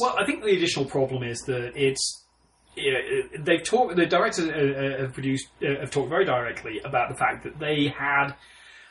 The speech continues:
<sighs> a, they, they shot a different script.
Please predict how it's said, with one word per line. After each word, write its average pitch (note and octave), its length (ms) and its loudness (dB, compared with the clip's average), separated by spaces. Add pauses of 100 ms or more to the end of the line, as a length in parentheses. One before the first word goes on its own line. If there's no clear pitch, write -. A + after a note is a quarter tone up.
(360)
<sighs> - 680 -2
a, C#3+ 320 2 (400)
they, F3+ 220 2
they A3 240 2
shot - 400 4
a D3+ 40 -2
different C3+ 400 -2
script. - 420 -10